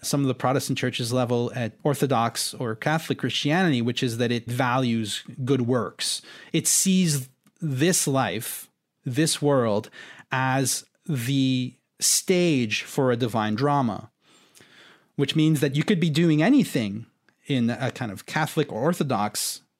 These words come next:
sacramental vision of the universe. Anything you do, from making tea to, like, pursuing a sexual exploit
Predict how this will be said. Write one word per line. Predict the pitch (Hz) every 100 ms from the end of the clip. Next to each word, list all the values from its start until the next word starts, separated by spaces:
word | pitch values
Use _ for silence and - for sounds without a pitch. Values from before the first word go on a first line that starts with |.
| _
sacramental | - 180 135 135 151 196 175
vision | 139 143 120 127
of | 113
the | 110
universe. | 107 101 101 104 -
Anything | 190 233 214 175
you | 151
do, | 131 208 113
from | - 123 120 127
making | 156 147 123
tea | - 175 165 185
to, | 165 127
like, | 113 110 104 _ -
pursuing | 143 135 - 143 147 139 135 135 127
a | 117
sexual | - 135 - 143 120
exploit | 147 - - 143 156